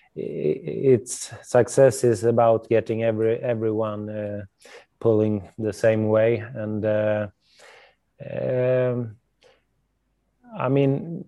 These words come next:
Big Ron was more of a, I mean,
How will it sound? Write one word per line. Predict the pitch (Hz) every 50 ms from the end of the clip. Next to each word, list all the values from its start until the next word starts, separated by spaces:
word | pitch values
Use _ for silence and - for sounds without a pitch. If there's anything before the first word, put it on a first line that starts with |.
| _ -
Big | 123 131 127 120
Ron | 123 135 151 156 151 147 139
was | 135 127 127 -
more | 139 139 135 131 127
of | 123 117 113 120
a, | 123 120 120 120 117 113 113 110 104 - - _ _ _ _ _ _ _ _ - - - - - 131
I | 127 123
mean, | 117 117 113 113 110 104 95